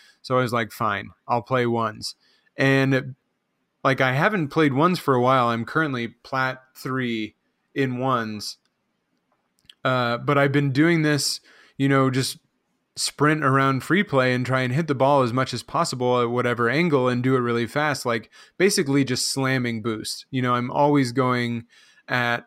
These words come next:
a supersonic speed. And I won all three of those games where two months ago, you know, plat three was too fast for me in ones.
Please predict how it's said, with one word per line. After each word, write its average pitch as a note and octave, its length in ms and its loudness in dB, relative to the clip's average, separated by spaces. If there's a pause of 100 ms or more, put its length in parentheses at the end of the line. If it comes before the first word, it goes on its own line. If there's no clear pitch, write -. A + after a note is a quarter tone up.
(120)
a B2+ 80 0
supersonic A#2+ 680 -2
speed. - 420 -8 (400)
And C3+ 100 0
I D3+ 120 4
won E3 340 2
all E3 320 2
three F#3 320 0
of B2 80 2
those B2 240 0
games B2 440 -4
where C3 380 2
two F3+ 340 -2
months F3+ 360 2
ago, A2+ 520 2 (380)
you C#3 100 2
know, C3+ 300 2 (160)
plat E3+ 320 0
three E3 400 4
was A#2+ 340 0
too G#3+ 280 0
fast G#3 380 0
for A#2+ 180 -2
me G#2+ 180 -2
in G#2 140 -6
ones. G2+ 420 -10